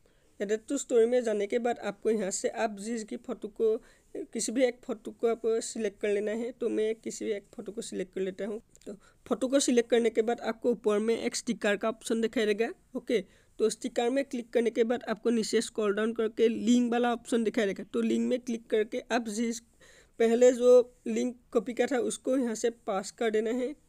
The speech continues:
पेस्ट करने के बाद आपको यहाँ पर ऑप्शन आ गया YouTube। ओके, YouTube का ऑप्शन आ गया देखो। तो इसको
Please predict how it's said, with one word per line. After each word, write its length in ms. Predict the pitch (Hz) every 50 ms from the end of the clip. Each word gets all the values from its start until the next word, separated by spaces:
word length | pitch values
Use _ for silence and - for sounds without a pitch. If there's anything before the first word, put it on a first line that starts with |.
| -
पेस्ट 240 | 226 233 233 - -
करने 220 | - 247 254 262
के 120 | 254 269 247
बाद 160 | 240 254 240
आपको 240 | - 233 - - 254
यहाँ 120 | 240 254
पर 220 | 233 - 254 - 320 - - - - _ _ - -
ऑप्शन 300 | 214 202 - 247 240 233
आ 100 | 226 233
गया 180 | 220 226 233 226
YouTube। 380 | - 240 240 220 196 208 180 - - -
ओके, 420 | 220 - - - - - _ _ _ _ _ _ -
YouTube 200 | 247 196 226 - -
का 80 | 240 240
ऑप्शन 240 | 233 - 285 247
आ 160 | - 202 214 214
गया 140 | 220 220
देखो। 360 | 214 202 202 - 262 285 381 - _ _ _ _ _ _ _ _ _ _ _ _ -
तो 240 | 214 214 208 - -
इसको 360 | 285 247 - - - 294 269